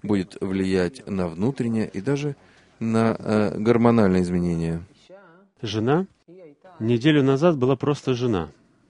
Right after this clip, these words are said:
Speaker 1: Да.
Speaker 2: Еще девять месяцев назад она была просто женщина, девять месяцев назад она стала женщиной в положении, и вдруг статус ее резко изменился, и она стала матерью.
Speaker 1: Да.
Speaker 2: И, и вы на прошлой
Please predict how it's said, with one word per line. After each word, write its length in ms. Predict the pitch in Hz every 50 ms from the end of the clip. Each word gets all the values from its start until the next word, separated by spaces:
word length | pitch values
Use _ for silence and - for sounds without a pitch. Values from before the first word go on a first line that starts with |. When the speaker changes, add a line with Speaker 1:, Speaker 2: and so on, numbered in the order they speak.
| _ _ _ _ _ _ _ _ _ _ _ 98 92 92 92 _ _ _ _ _ _ _ _ _ _ _ 151 170 _ - - _ - -
Speaker 1:
Да. 240 | - 95 95 92
Speaker 2:
Еще 160 | 90 - 202 196
девять 340 | 156 160 151 143 127 -
месяцев 440 | 135 135 120 - - - - 101 -
назад 360 | 113 117 117 113 160 160 -
она 180 | 143 123 123 131
была 220 | 120 107 101 101
просто 380 | 87 - - 107 113 - - 127
женщина, 540 | 110 123 139 135 123 - - 135 120 120 110
девять 340 | 107 127 165 160 131 - -
месяцев 420 | 113 110 101 - - 107 - -
назад 260 | 107 101 90 104 98
она 180 | 101 98 98 98
стала 460 | - - - 101 92 95 95 95 92
женщиной 440 | 98 101 110 95 87 - 104 92 85
в 60 | -
положении, 600 | - 98 90 92 90 92 139 165 180 175 165 156
и 120 | - - 107
вдруг 380 | 90 - 131 165 196 - - -
статус 420 | - - - 147 139 135 123 - -
ее 100 | 92 92
резко 280 | 95 95 - - 104
изменился, 440 | 90 87 110 131 156 185 175 - 101
и 20 |
она 120 | 92 104 123
стала 220 | - - 104 92
матерью. 380 | 85 82 80 - - 73 80 82 -
Speaker 1:
Да. 280 | - - 110 117 117 107 _ _ _ 127 120 117 117 113 120 120 123 120 120 120 120 120 117 120 - _ _ _ _ _ _ 123 135 139 156 190 226 240 - - 220 - - -
Speaker 2:
И, 120 | - - - _ _ 190
и 160 | 165 123 117
вы 380 | 107 110 175 220 240 226 - - -
на 180 | 120 123 127
прошлой 580 | - 143 160 156 - 139 135 135 131 104 -